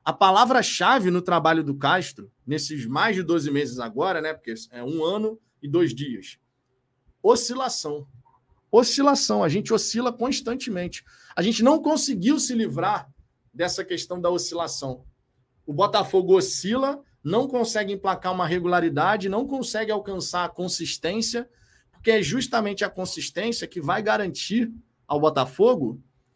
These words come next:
conseguir resultados e manter uma alta performance,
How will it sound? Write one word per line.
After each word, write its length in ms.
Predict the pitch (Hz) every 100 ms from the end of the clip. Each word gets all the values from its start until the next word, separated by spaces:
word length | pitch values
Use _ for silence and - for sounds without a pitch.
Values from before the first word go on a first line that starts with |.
| _
conseguir 540 | - 214 220 202 175 247
resultados 800 | 226 196 196 - 208 240 214 156
e 60 |
manter 480 | 226 247 226 226 247
uma 180 | 285 247
alta 300 | 208 233 233
performance, 720 | 190 - - 160 135 - -